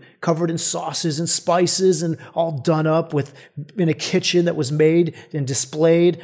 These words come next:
all beautifully and perfectly for you to enjoy and be entertained by. You know, in many ways, our bodies are simple machines, very simple machines. Now, there are great complexities to the human body, but in many ways, our needs are quite simple. <laughs>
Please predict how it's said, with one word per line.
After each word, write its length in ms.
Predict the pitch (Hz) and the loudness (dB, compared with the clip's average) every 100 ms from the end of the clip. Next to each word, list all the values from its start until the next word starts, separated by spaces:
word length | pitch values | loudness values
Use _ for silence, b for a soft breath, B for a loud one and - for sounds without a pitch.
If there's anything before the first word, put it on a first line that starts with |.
| B | B
all 180 | - 147 | -2 0
beautifully 800 | 139 151 165 165 - 165 175 190 | 0 2 2 2 -2 -2 -2 -2
and 300 | 165 147 - | -4 -6 -8
perfectly 580 | - 180 175 175 175 175 | -2 -2 0 -4 -2 -2
for 180 | 180 156 | -2 -4
you 160 | 147 160 | -2 -2
to 180 | 165 | -2
enjoy 560 | 175 147 127 135 156 165 | -2 -2 0 2 2 2
and 100 | 135 | 0
be 160 | 151 160 | -2 0
entertained 560 | 151 151 165 190 175 | -2 -2 -4 -2 -4
by. 300 | 127 - - B B B B - | -2 -2 -4 B B B B 0
You 100 | 175 | 2
know, 60 | |
in 180 | 202 196 | 2 0
many 180 | 240 302 | 0 0
ways, 340 | 202 180 170 - | 0 0 0 0
our 200 | 175 180 | 0 0
bodies 480 | 131 147 160 165 | 2 0 2 0
are 60 | 135 | -2
simple 340 | - 151 135 | -4 -4 -4
machines, 420 | 127 117 - 80 - | -6 -6 -8 -10 -6
very 180 | 220 | -4
simple 460 | 233 - 196 180 190 | -2 -2 -4 -4 -6
machines. 480 | 160 - 156 120 113 | -4 -4 -6 -6 -4
Now, 140 | 151 | -4
there 180 | 139 170 | 0 0
are 60 | 156 | 2
great 260 | 165 160 | 0 -2
complexities 800 | 160 131 120 196 262 - 165 143 | -4 -10 -4 -2 -2 -2 -6 -6
to 100 | - | -6
the 80 | 131 | -8
human 340 | 120 127 117 | -4 -4 -4
body, 400 | 110 107 110 156 b b b b b b b _ - | -8 -8 -8 -10 b b b b b b b _ -4
but 120 | 160 | 0
in 100 | 175 | 0
many 200 | 247 285 | 0 0
ways, 540 | 165 131 143 220 - | 0 0 -2 -4 -8
our 200 | - 175 | -2 0
needs 360 | 180 175 247 185 | 0 0 -2 -2
are 100 | 139 | -4
quite 260 | - 117 - | -2 -2 0
simple. 520 | - 330 - - | 0 0 -2 -8
<laughs> 60 | - | -10